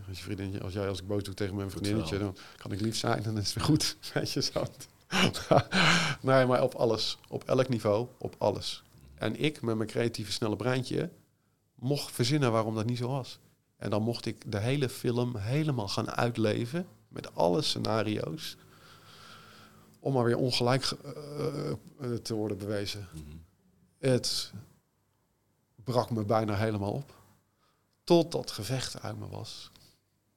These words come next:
Speaker 1: Dat ego zo klein. En toen brak de hemel los.
Speaker 2: Creëerde het ruimte
Speaker 1: En,
Speaker 2: voor
Speaker 1: en
Speaker 2: andere dingen?
Speaker 1: Hè?
Speaker 2: Creëerde het ruimte?
Speaker 1: Het creëerde een totale, gewoon andere wereld, jongen.
Speaker 2: Mhm.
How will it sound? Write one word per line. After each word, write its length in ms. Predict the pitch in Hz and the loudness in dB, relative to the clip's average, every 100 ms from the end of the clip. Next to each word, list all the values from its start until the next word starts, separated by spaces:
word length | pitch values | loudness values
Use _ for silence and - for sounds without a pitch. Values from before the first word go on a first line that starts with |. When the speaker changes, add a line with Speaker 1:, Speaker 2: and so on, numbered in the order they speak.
| _ _ _ _ | _ _ _ _
Speaker 1:
Dat 140 | _ - | _ -18
ego 320 | - - - | -16 -16 -18
zo 80 | - - | -18 -20
klein. 560 | - - - - 82 - _ _ _ _ _ - - - - - - - _ _ _ | -20 -20 -20 -20 -20 -20 _ _ _ _ _ -20 -20 -20 -20 -20 -20 -20 _ _ _
En 120 | 127 | -4
toen 100 | 135 | -2
brak 200 | 113 110 | -4 -4
de 80 | - | -6
hemel 320 | 98 120 107 | -4 -4 -6
los. 440 | 101 101 - - - - - _ _ _ _ _ _ _ _ - - _ _ _ _ _ _ _ _ _ | -8 -8 -8 -10 -14 -20 -20 _ _ _ _ _ _ _ _ -20 -20 _ _ _ _ _ _ _ _ _
Speaker 2:
Creëerde 380 | - - 90 90 | -16 -8 -6 -4
het 80 | 85 | -6
ruimte 380 | 85 92 127 123 | -2 2 2 2
Speaker 1:
En, 60 | |
Speaker 2:
voor 140 | 82 90 | -2 -2
Speaker 1:
en 60 | |
Speaker 2:
andere 300 | 120 113 82 | 0 0 -4
dingen? 300 | 82 87 95 - - _ _ | -6 -6 -8 -12 -20 _ _
Speaker 1:
Hè? 320 | - 107 131 180 - | -12 -4 -2 -2 -8
Speaker 2:
Creëerde 360 | - 90 90 87 | -8 -4 -2 -2
het 120 | 78 | -4
ruimte? 420 | 90 98 85 117 135 - - _ | -4 -2 -4 -8 -12 -18 -20 _
Speaker 1:
Het 300 | 113 117 117 | 2 2 0
creëerde 580 | - 107 104 101 98 - | -8 -4 -2 -4 -4 -6
een 180 | 101 | -8
totale, 880 | 90 101 95 - 117 101 104 101 101 | -8 -10 -10 -12 -12 -10 -8 -6 -6
gewoon 460 | 101 113 101 104 - | -8 -6 -6 -6 -8
andere 320 | 107 107 101 | -10 -8 -6
wereld, 380 | 110 147 151 139 | -6 -6 -8 -8
jongen. 280 | 160 120 | -6 -6
Speaker 2:
Mhm. 80 | 90 | -6